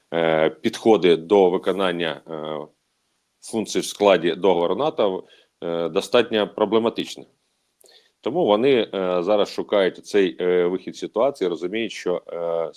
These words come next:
треба створювати власні блоки, власні, е, <coughs> сили, об'єднуватись. І питання, е, оборонно-промислового комплексу в масштабах Європи також тепер треба багато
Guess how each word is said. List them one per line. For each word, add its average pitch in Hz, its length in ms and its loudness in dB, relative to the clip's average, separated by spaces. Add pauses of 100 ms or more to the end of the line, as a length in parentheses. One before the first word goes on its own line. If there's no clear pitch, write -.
треба 95 240 -2
створювати 92 440 -4
власні 85 400 0
блоки, 107 360 -2 (400)
власні, 90 400 2
е, 80 400 -10 (240)
<coughs> 160 360 0
сили, 127 400 2 (840)
об'єднуватись. 95 840 -4 (320)
І 92 180 -4
питання, 90 680 0
е, 82 580 -4
оборонно-промислового 98 840 2
комплексу 110 480 -2
в - 160 -18
масштабах 95 520 -2
Європи 90 340 -4
також - 380 -6
тепер 87 320 -8
треба 85 320 -8 (380)
багато 92 400 4